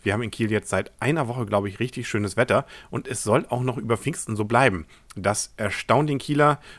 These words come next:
und wundert ihn insbesondere, weil wir eigentlich letztes Jahr, glaube ich, bei weitem nicht so viele schöne Tage haben, wie wir jetzt schon in dieser Woche hatten. Aber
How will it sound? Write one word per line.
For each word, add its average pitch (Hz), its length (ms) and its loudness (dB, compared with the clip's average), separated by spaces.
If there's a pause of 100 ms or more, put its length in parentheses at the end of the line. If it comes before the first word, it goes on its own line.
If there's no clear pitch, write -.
(160)
und 123 280 -2
wundert 131 340 0
ihn 127 320 -2
insbesondere, 113 840 2
weil 104 480 0
wir 104 540 -2
eigentlich 101 500 -6
letztes 101 320 -6
Jahr, 107 140 4
glaube 98 200 -2
ich, 98 100 -8
bei 92 120 -4
weitem 101 180 -2
nicht 104 100 -8
so 104 60 -8
viele 101 160 -8
schöne 101 220 -4
Tage 90 260 -2
haben, 101 240 -4
wie 127 280 -8
wir 117 120 -2
jetzt - 220 -6
schon 95 160 -8
in 101 120 -6
dieser 110 300 -2
Woche 113 300 4
hatten. 110 360 2 (440)
Aber 104 340 4